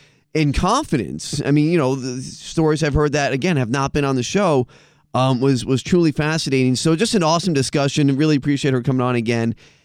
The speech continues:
And, um, you know, putting that out there. No one, no one had ever heard that before. Now,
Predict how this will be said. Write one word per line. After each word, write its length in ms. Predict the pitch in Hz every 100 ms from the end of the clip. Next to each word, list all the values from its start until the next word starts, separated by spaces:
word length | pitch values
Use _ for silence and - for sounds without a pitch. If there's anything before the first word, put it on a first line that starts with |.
| _ -
And, 300 | 127 123 120
um, 400 | 120 113 110 107 _ _ 160
you 60 |
know, 120 | 170
putting 260 | 120 190 214
that 120 | 196
out 200 | 208 285
there. 120 | -
No 100 | 143
one, 220 | 190 240 214
no 100 | 233
one 140 | 262
had 80 | 262
ever 180 | 247 247
heard 160 | 262
that 140 | 240 180
before. 400 | 160 160 127 123
Now, 360 | 151 170 180